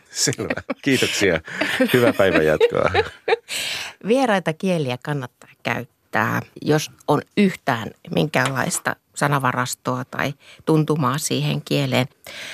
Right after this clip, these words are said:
Speaker 2: Amatöörin just kannattaa puhua ranskaa, koska amatöörisana itsessään pitää ajatuksen just tästä,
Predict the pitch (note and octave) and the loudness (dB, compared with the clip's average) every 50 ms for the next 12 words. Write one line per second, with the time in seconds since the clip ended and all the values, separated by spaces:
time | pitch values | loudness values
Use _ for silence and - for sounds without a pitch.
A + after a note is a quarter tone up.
0 | - - - - _ - G#3+ C4+ D4+ E4 D#4 D4 - E3 D#3 D3+ D3 C#3+ C3+ C#3 | -16 -16 -18 -10 _ 0 2 2 4 2 2 0 0 0 0 0 0 -2 -2 -4
1 | C#3 - _ _ _ _ _ - - D3+ D#3 - _ _ - A2 A2+ A#2+ A2+ - | -6 -10 _ _ _ _ _ -8 -6 -6 -6 -8 _ _ -8 -6 -6 -6 -8 -10
2 | _ _ - G2 - - - - - _ _ _ _ - C3 B2 - G#2+ G2+ - | _ _ -6 -6 -6 -6 -8 -12 -14 _ _ _ _ -4 -4 -4 -4 -6 -8 -8
3 | - A2+ A#2 A2+ A#2+ - - - B2 A#2+ C3 B2+ - - _ _ _ - - D#3 | -6 -6 -4 -4 -4 -6 -6 -2 0 0 0 0 -2 -6 _ _ _ -2 0 0
4 | D#3 D3+ - - - D3+ D3+ D3+ - - - - - - - - - - - - | 0 0 -2 0 0 0 0 0 -4 -14 -20 -20 -20 -20 -20 -20 -20 -20 -20 -20
5 | _ - - G#3 G#3 G3+ F#3+ - - F#3 F#3 F#3 F#3 - - A3 A3 G#3+ G3 E3 | _ -2 2 4 4 4 4 4 4 2 2 2 2 4 4 4 4 6 4 4
6 | C3+ C3 B2+ C#3 - - - D3+ - - - A#2+ C3+ C#3 - - - - D3 C#3 | 4 4 2 2 0 0 0 0 0 0 0 0 0 -2 -4 -4 -2 0 2 2
7 | D3 C#3+ C3+ B2+ - - - - - - - - C3+ - _ - - D3+ - - | 4 2 2 0 -2 -6 -10 -8 -8 -6 -8 -8 -10 -10 _ -6 -6 -6 -6 -6
8 | - - - - | -6 -4 -4 -4